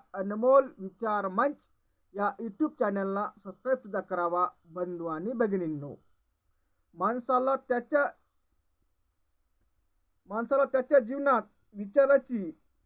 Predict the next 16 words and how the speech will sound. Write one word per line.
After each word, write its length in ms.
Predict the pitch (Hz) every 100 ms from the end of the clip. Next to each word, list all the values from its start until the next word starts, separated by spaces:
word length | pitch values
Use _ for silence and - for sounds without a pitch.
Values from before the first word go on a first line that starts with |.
| _
व 240 | 214 262 262
चांगल्या 560 | - 240 247 269 269 262 _ _ _ _ _
पुस्तकाची 720 | 240 - 269 269 262 254 202 -
आवश्यकता 500 | 214 208 247 - 254
असते. 440 | 247 247 208 165 - _ _ _ _
जर 220 | 208 277 277
चांगले 760 | - 240 240 262 269 254 - _ _
विचार 460 | 214 214 302 277 226 - 202
आणि 220 | 220 233
पुस्तक 540 | 196 - _ 277 226 - _ _ _ _ _ _ _ _ _ _ _ _ 180
जवळ 260 | 233 262
नसले, 440 | 262 277 311 254 202
तर 300 | - 254 247
माणसाच्या 680 | 233 254 262 277 262 277 262
जीवनाचा, 880 | 196 208 269 277 269 277 269 208 147 - _ _ _ _ 196
जीवनात 360 | 202 269 277 240